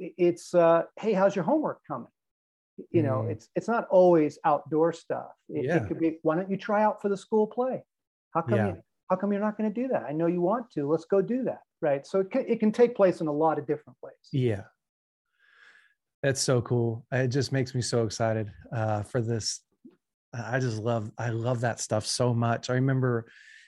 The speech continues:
Speaker 2: when my youngest son, Evan, he was probably seven or eight, um,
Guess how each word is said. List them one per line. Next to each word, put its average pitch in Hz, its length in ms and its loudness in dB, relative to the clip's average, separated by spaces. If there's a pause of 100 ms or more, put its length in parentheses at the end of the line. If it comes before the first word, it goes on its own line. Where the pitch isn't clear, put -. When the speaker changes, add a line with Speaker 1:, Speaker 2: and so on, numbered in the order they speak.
(140)
Speaker 2:
when 120 200 0
my 113 220 0
youngest 123 540 0
son, 117 320 -4
Evan, 113 460 -2 (640)
he 156 180 0
was 156 180 2
probably 113 800 0 (300)
seven 104 360 -4
or 101 120 -2
eight, 101 260 -4 (340)
um, 98 500 -2